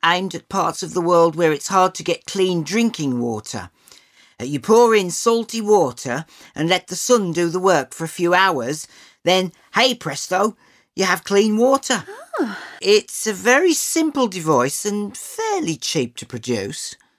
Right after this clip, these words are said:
Speaker 2: Can I hear some doubt in your voice?
Speaker 1: Well,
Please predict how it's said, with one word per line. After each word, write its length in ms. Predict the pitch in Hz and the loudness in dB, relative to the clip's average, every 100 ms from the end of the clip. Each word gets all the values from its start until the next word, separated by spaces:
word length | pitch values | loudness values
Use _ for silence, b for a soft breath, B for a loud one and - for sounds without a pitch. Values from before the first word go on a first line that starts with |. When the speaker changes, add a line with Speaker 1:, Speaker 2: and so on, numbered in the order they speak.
| _ _ _ _ _ _ - | _ _ _ _ _ _ -8
Speaker 2:
Can 140 | 370 | -4
I 240 | 440 494 523 | -2 0 -2
hear 300 | 440 466 415 | -2 0 0
some 400 | - 381 370 381 370 - | 0 -2 0 -2 -4 0
doubt 540 | 294 190 151 - - | 2 2 -2 -12 -16
in 120 | 180 | -12
your 280 | 185 185 185 | -8 -6 -6
voice? 520 | 202 180 196 262 - 220 | -4 -4 -4 -8 -10 -10
Speaker 1:
Well, 520 | 190 208 214 208 208 | -8 -2 2 2 0